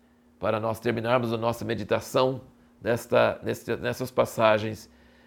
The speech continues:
é que Deus conversa com o homem, pergunta, "O que que você fez?" Conversa com a mulher, mas ele não conversa com a serpente. Ele não conversa, ele já dita a ordem.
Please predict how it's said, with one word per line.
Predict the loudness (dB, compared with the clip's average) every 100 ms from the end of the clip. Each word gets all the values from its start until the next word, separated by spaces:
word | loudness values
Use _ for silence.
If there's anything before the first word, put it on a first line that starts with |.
| -2
é | 2 2
que | 0 -4
Deus | 2 6 8 6 -2 -10 -16 _ _ _
conversa | -4 -2 4 8 8 4 -4
com | -4 -2
o | 0
homem, | 0 0 0
pergunta, | 4 4 4 0 0
"O |
que | -4
que | 0
você | 0 6
fez?" | 8 8 6 -4 -20 _ _ _ _ _ _
Conversa | -4 2 8 8 6
com | 4
a | 2
mulher, | 4 4 6 4 2 -12 _ _ _ _
mas | -6 -4
ele | -4 -4
não | 0 2 4
conversa | 2 2 2 0 -4
com |
a | -4
serpente. | -2 -2 -4 -8 -12 -20 -20 _ _ _ _ _ -12
Ele | -10
não | -8 -6
conversa, | -6 -6 -6 -6
ele | -2
já | 0 0
dita | 0 -4 -2 0 2 0 -2 -10
a | -2 2
ordem. | 4 2 0 -14